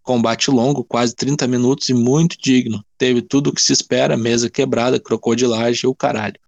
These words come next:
Grande destaque pra A J Styles voltando aos grandes momentos. A interação entre Riddle e Drew também foi muito boa. E o que todos sabíamos que uma hora ia ocorrer, ocorre.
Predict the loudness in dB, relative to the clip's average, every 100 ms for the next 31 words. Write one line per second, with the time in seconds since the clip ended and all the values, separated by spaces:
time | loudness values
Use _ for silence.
0 | _ -2 0 2 0 0 0 -2 -2 -2
1 | 0 2 2 2 0 0 0 0 -2 0
2 | 0 -2 -2 -2 -2 0 -2 0 0 0
3 | -2 -2 -6 -8 -10 -6 -2 0 2 2
4 | 2 2 0 0 0 2 2 4 2 2
5 | 0 2 2 2 -2 0 0 0 -2 -2
6 | -2 2 2 0 -4 _ 2 2 2 0
7 | 0 2 2 2 0 0 0 0 -2 0
8 | 0 2 2 2 2 0 0 0 0 -2
9 | _ -4 -2 0 0 -2